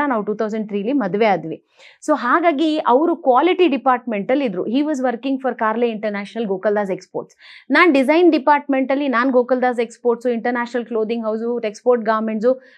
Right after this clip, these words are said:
ಟಾಮಿ ಹಿಲ್ಫಿಗರ್, ಮಾರ್ಕ್ಸ್ ಅಂಡ್ ಸ್ಪೆನ್ಸರ್, ನಾನೊಂದಷ್ಟು ಕಡೆ ಕೆಲ್ಸ ಮಾಡಿದ್ದೆ. So ಏನಾಗ್ತಿತ್ತು, ನಮ್ಮ ಮನೇಲಿ ಭಾಷೆನೇ ಅದಾಗೋಗಿತ್ತು. ಫ್ಯಾಬ್ರಿಕ್ಕು, ಕ್ಲೋದಿಂಗು, ಬ್ರ್ಯಾಂಡು, ಟೆಕ್ಸ್ಟೈಲು, ಕ್ವಾಲಿಟಿ,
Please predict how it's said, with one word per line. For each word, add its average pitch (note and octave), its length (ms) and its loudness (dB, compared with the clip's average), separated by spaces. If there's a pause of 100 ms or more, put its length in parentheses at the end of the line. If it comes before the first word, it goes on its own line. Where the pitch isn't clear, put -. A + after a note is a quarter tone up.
(140)
ಟಾಮಿ A#3+ 260 2
ಹಿಲ್ಫಿಗರ್, A#3+ 520 -2
ಮಾರ್ಕ್ಸ್ A3+ 260 2
ಅಂಡ್ B3 120 -2
ಸ್ಪೆನ್ಸರ್, B3 320 0
ನಾನೊಂದಷ್ಟು B3+ 560 2
ಕಡೆ A3 200 2
ಕೆಲ್ಸ G#3 300 -2
ಮಾಡಿದ್ದೆ. F3+ 760 -4 (100)
So G4 120 6
ಏನಾಗ್ತಿತ್ತು, F4+ 600 2
ನಮ್ಮ C4+ 220 4
ಮನೇಲಿ D#4 220 4
ಭಾಷೆನೇ D4+ 640 4
ಅದಾಗೋಗಿತ್ತು. A#3+ 960 0 (240)
ಫ್ಯಾಬ್ರಿಕ್ಕು, C4+ 640 0
ಕ್ಲೋದಿಂಗು, C4+ 720 4
ಬ್ರ್ಯಾಂಡು, B3+ 720 2
ಟೆಕ್ಸ್ಟೈಲು, C4+ 800 2
ಕ್ವಾಲಿಟಿ, C#4 920 2